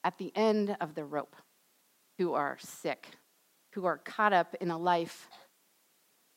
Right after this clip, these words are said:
of debauchery or addiction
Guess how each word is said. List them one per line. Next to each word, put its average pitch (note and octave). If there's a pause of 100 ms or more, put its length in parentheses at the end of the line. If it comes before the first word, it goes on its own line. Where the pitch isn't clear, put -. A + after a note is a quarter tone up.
(100)
of D#3+
debauchery D#3 (400)
or F3
addiction D3